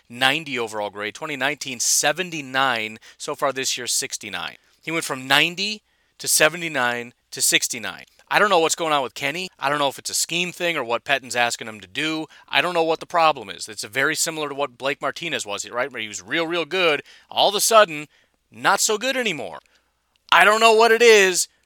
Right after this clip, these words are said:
Figure it out. And, and we can talk about how it's not Mike Pettine's fault all you want. Baloney. 'Cause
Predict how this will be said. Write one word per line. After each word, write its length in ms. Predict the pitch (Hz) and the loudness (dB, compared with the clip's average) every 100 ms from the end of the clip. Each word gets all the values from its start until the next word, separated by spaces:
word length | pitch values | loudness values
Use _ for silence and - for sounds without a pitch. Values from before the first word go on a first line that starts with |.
| _ | _
Figure 760 | - - 170 180 175 180 175 170 | -18 -2 2 4 2 0 0 4
it 100 | 160 | 8
out. 540 | 156 131 92 - - _ _ - | 8 6 0 -6 -20 _ _ -8
And, 160 | 135 | -4
and 260 | 143 143 127 127 | -2 -4 -10 -12
we 120 | 147 | -8
can 120 | 185 | -2
talk 180 | 170 165 | 4 4
about 160 | 151 147 | 4 2
how 80 | 135 | 2
it's 140 | 127 | 2
not 180 | 131 147 | 0 2
Mike 220 | 151 - | -2 -2
Pettine's 240 | 156 147 | -4 -4
fault 280 | - 143 139 | -2 0 0
all 140 | 139 143 | 0 -2
you 140 | 135 | -2
want. 340 | 147 143 120 - _ _ _ 98 95 107 117 | 0 2 0 -4 _ _ _ -20 _ -10 2
Baloney. 760 | 151 170 165 156 135 90 - _ | 4 6 4 4 0 -10 -14 _
'Cause 140 | - | -8